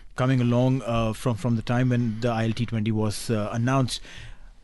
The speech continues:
a bunch of names that we've seen doing extremely well internationally and domestically also haven't picked up. Uh, a-, any specific reason why a certain player called Vanindu Hasaranga,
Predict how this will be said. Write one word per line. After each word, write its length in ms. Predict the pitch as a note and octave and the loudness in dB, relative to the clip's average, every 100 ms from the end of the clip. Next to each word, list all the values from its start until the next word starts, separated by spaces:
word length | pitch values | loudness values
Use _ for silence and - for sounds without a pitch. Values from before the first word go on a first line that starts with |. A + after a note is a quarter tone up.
| - | -6
a 60 | |
bunch 320 | A#2 E3 F#3+ | 0 2 4
of 120 | F3 A2+ | 4 4
names 400 | A#2 A#2+ A#2 G#2 | 2 2 2 2
that 160 | A#2+ | 0
we've 160 | A#2+ A2+ | 0 -2
seen 360 | - C3 B2+ | 0 2 4
doing 280 | A#2+ A#2+ B2 | 4 2 2
extremely 540 | C3 - - E3+ D#3+ C3+ | 0 -4 4 6 8 6
well 280 | G2+ A#2 A2+ | 4 2 2
internationally 680 | A2+ A#2+ B2 - B2+ B2 | 0 2 0 0 0 0
and 220 | B2 C#3+ B2+ | 2 4 4
domestically 540 | A#2+ A2+ - A2 A#2+ | 2 0 -2 -2 -2
also 480 | - C3 C3+ C3+ A2 - - | 0 0 2 0 -2 -6 0
haven't 300 | C#3 D3+ D3 | 4 6 6
picked 180 | C3+ | 4
up. 140 | C#3 - - - - | 4 2 -6 -12 4
Uh, 220 | F#3 F#3+ - - - | 6 6 2 -16 -12
a-, 160 | F3 F#3+ | -4 2
any 240 | A3 B3+ D4 | 8 8 8
specific 420 | B3+ - C4 - | 6 6 4 4
reason 580 | D3 F#3 G3 G#3 D3 B2+ | 6 8 10 10 10 6
why 500 | C3 D#3 G3 F3+ - - - | 6 8 8 6 0 -16 2
a 180 | E3+ F#3 | 6 6
certain 560 | - E3 D#3+ G3 F3 - | 8 8 10 10 6 4
player 440 | C3+ C#3+ C#3 B2 - - | 6 10 10 8 2 -6
called 240 | - C#3+ C#3 | 4 6 6
Vanindu 500 | A#2 A#2+ D3 C#3+ B2 | 6 6 6 6 6
Hasaranga, 680 | A#2 - A#2+ A#2+ B2+ A2+ | 4 4 4 4 6 4